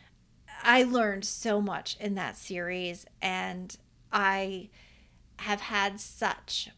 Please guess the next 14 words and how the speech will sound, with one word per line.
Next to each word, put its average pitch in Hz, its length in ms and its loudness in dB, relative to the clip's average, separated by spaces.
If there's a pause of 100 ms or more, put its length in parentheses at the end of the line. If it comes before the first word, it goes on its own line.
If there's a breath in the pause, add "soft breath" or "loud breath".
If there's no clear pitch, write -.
wonderful 208 880 4
feedback 175 840 -4
from 208 320 -2
people 202 420 -4
who 196 200 -4
are 196 300 -2
actively 196 560 -2
bringing 185 600 -6 (420 soft breath)
these 214 300 0
things 185 540 -2
into 190 800 -4 (420 soft breath)
their 185 500 2 (120)
own 175 500 -4
design. 175 640 -4